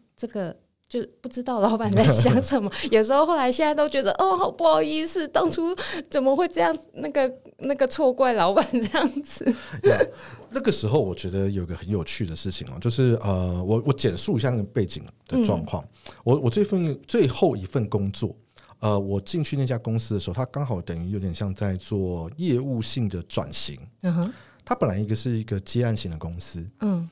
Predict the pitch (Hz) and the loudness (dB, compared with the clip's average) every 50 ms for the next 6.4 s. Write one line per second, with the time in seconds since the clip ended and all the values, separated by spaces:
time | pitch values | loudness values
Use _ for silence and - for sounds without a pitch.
0 | _ - - 113 107 90 107 101 101 - - 110 104 104 101 104 104 104 104 - | _ -4 0 0 0 0 -2 -6 -6 -6 -4 -2 0 0 0 0 -2 -2 -4 -6
1 | 98 87 85 92 - - 98 95 98 - - - 123 107 98 92 101 101 95 87 | -6 -6 -6 -8 -6 -6 -6 -6 -4 -4 -4 -4 -4 -4 -4 -4 -4 -4 -4 -6
2 | 82 78 - 82 76 76 76 80 80 107 117 110 98 - 101 95 95 - - - | -8 -10 -10 -12 -10 -10 -12 -12 -4 0 0 0 0 -2 -4 -6 -4 -4 -6 -6
3 | - - _ _ _ - 165 185 170 151 160 - - 117 - 95 87 90 101 - | -8 -12 _ _ _ -6 -4 -4 -4 -4 -4 -2 -2 -2 -2 -4 -6 -8 -10 -14
4 | - - - 95 90 87 85 85 - 113 107 - 110 - - 101 - - - - | -16 -12 -8 -8 -6 -6 -8 -8 -10 -8 -8 -8 -6 -4 -6 -6 -6 -8 -12 -16
5 | _ _ _ _ _ _ _ - - 147 143 - 151 139 131 - 139 117 - - | _ _ _ _ _ _ _ 0 2 2 2 2 2 0 0 0 -2 -4 -4 -8
6 | 78 76 71 71 82 90 117 101 | -10 -10 -10 -12 -6 -6 -6 -6